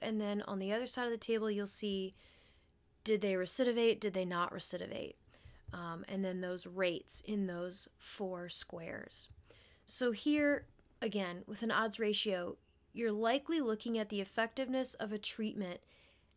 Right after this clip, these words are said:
as defined by recidivism. So how many times did somebody go out and recidivate after they engaged in treatment for a period of time? To where,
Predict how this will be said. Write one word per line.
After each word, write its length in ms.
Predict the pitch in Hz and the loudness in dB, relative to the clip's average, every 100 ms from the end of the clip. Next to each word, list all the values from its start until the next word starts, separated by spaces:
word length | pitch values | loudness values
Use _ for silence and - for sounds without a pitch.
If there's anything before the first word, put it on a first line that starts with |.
| _ - | _ 4
as 260 | 196 208 | 4 4
defined 460 | 220 220 214 190 190 | 0 -2 -2 0 0
by 140 | 208 | 0
recidivism. 840 | 185 180 - 175 165 165 - - - | 0 -2 -4 -4 -6 -8 -8 -10 -10
So 400 | - - 185 180 | -8 -4 -2 -2
how 160 | 180 214 | -2 0
many 160 | 233 254 | 0 0
times 440 | - 262 262 254 | 0 2 2 0
did 140 | 254 | -4
somebody 360 | - 240 226 220 | -2 -2 0 0
go 180 | 220 208 | 0 4
out 160 | 208 | 2
and 80 | - | 2
recidivate 540 | 202 - 240 220 214 208 | -4 -2 -2 0 0 2
after 720 | 190 190 - 220 202 202 202 _ _ _ | 2 2 -2 -4 -4 -4 -8 _ _ _
they 140 | 214 202 | 0 2
engaged 520 | 196 190 190 - - | 0 0 -2 -4 -6
in 120 | 190 | -6
treatment 440 | - 190 202 202 | -4 -4 -4 -6
for 200 | - 202 | -6 -6
a 40 | 185 | -6
period 320 | - 190 175 | -6 -6 -6
of 120 | 170 | -8
time? 380 | - 175 170 196 - - - - - - | -8 -10 -10 -14 -18 -20 -20 -20 -10 -2
To 200 | 254 220 | 0 2
where, 400 | 214 208 208 | 2 4 2